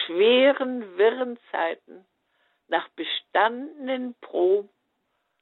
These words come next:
mit gegenseitiger Rücksicht, in geschwisterlicher Liebe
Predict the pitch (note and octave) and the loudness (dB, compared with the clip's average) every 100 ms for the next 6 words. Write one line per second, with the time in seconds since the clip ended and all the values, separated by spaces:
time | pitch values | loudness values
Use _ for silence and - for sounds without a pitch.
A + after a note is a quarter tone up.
0 | _ - F#3+ F#3 - - A#3 A3 G#3+ G3 | _ -4 -2 -2 -10 -4 -2 -2 -4 0
1 | F#3 F3+ E3+ D#3 C#3 C3+ D3 F#3+ C4 - | 0 -2 -6 -2 -2 -2 0 2 2 -2
2 | - - D4 - - _ _ _ _ _ | -18 -8 -8 -8 -16 _ _ _ _ _
3 | _ _ _ G3 F#3 E3+ D#3 D3+ - F3 | _ _ _ 0 0 -4 -4 -2 -4 -4
4 | G#3 C4 - - A#3 A#3+ - F3+ F3 E3+ | -4 -4 -4 -2 0 -2 -2 2 2 2
5 | F3 F#3+ A#3 C4 C#4+ D#4+ D#4 | 0 -2 0 0 0 0 -2